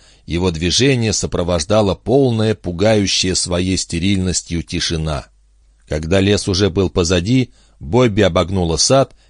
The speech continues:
и оставила трактор на том же месте, где он стоял утром. Гарденер покосился на небо,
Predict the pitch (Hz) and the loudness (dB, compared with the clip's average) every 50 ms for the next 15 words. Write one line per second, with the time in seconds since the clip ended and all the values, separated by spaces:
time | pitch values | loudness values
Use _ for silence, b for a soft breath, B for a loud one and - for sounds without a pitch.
0 | _ _ - 117 139 143 127 - - - 113 110 104 104 98 98 87 - 95 113 | _ _ -4 0 2 2 2 0 0 0 2 2 4 4 2 2 0 2 2 2
1 | 113 104 - - 98 87 80 82 82 80 - - 120 127 117 - 113 107 101 104 | 2 0 0 -2 -2 -2 -2 -2 -4 -4 0 0 0 0 0 0 -2 -2 0 0
2 | 110 110 104 - - 120 104 80 71 76 90 95 98 98 95 - - - 82 82 | 0 -2 -2 -4 -6 -8 -8 -8 -6 -2 0 2 2 2 0 -4 -4 -4 -2 0
3 | 87 90 90 - - - 101 85 - - 69 71 67 64 - _ _ _ _ _ | 0 0 0 -2 -4 -4 -6 -6 -6 -6 -8 -10 -10 -14 -16 _ _ _ _ _
4 | - - 73 76 92 104 104 95 90 101 101 98 95 - - 98 90 - 92 90 | -20 -10 -4 0 2 2 2 2 0 -2 0 0 0 0 0 -2 0 0 0 0
5 | - - 107 101 - - 95 92 98 98 95 98 92 85 76 71 73 65 - | 0 0 0 0 0 -2 -2 0 0 0 0 0 0 -2 -2 -2 -6 -8 -8